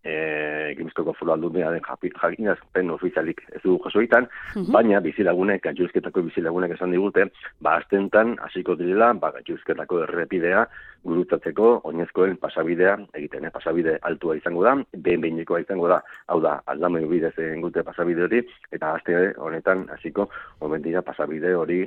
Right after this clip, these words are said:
Speaker 1: egiten. Gaintxurizketako bizilagunen aspaldiko eskaratzen, eh?
Speaker 2: Hoi da.
Speaker 1: Ze, gaintxurizketa auzoa bitan banatzen du, ba, errepide nagusi horrek, eh? Gi sei hiru sei errepideak, eta, ba, azken hilabeteetan, eta azkena, azkena, eh, abuztuan,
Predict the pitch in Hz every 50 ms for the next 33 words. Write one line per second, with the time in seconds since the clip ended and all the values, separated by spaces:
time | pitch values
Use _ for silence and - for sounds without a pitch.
0 | 65 - - - 73 76 78 - 82 82 78 78 71 76 - 95 90 - - 92
1 | - - 90 98 98 101 101 101 98 98 95 92 90 - 92 90 87 90 101 110
2 | 95 78 - - - 90 82 76 - 78 - - 76 - 69 67 - - 67 73
3 | 76 90 101 - 180 175 175 120 98 101 82 73 - - 90 87 - - 90 -
4 | 95 92 87 80 80 82 85 82 - - 101 95 80 - - - - - _ 85
5 | 80 73 90 101 98 - 90 80 76 73 73 71 85 82 82 82 - 80 80 78
6 | 76 71 78 76 78 - 90 90 87 85 82 80 78 78 73 78 87 87 - 82
7 | 76 - 98 92 - 107 110 92 85 80 82 90 76 71 67 - - - 90 82
8 | 78 73 - 98 90 - 80 - - 80 73 73 76 73 92 82 - 120 120 95
9 | 98 110 - - - - - - - - - 85 80 - 92 92 95 98 101 98
10 | - - - - 73 76 76 - - 87 82 82 85 82 82 82 - 80 76 -
11 | 98 101 90 85 - 69 - - - 90 82 76 71 - - - - - - -
12 | - - 87 78 69 - - 85 80 71 76 85 82 - - 90 98 101